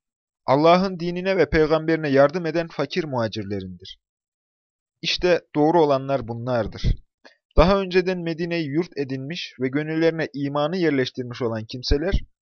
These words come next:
kendilerine göç edip gelenleri severler ve onlara verilenlerden dolayı içlerinde bir rahatsızlık hissetmezler.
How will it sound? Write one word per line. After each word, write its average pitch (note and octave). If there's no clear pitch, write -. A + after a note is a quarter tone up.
kendilerine D#3+
göç D3
edip C3
gelenleri C3+
severler D3
ve C#3
onlara D3
verilenlerden C#3
dolayı B2
içlerinde D#3
bir B2
rahatsızlık C3+
hissetmezler. B2